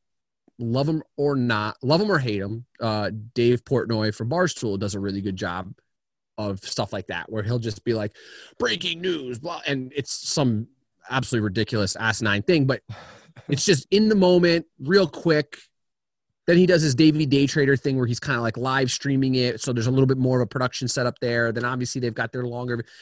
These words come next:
Speaker 1: but if you look at a lot of their, and, and I hate using Barstool as an example 'cause a lot of people can't see past Barstool. They're like, "Oh man, I don't like their mo-,"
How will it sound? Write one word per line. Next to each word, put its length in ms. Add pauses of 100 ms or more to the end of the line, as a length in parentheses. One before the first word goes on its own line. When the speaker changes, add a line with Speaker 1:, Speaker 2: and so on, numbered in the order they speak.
(140)
Speaker 1:
but 240
if 120
you 140
look 240
at 60
a 40
lot 360
of 100
their, 220
and, 100 (300)
and 240
I 100
hate 300
using 280
Barstool 340
as 80
an 40
example 340
'cause 120
a 40
lot 160
of 60
people 160
can't 240
see 160
past 480 (180)
Barstool. 380
They're 80
like, 220
"Oh 240
man, 280
I 120
don't 120
like 180
their 100
mo-," 100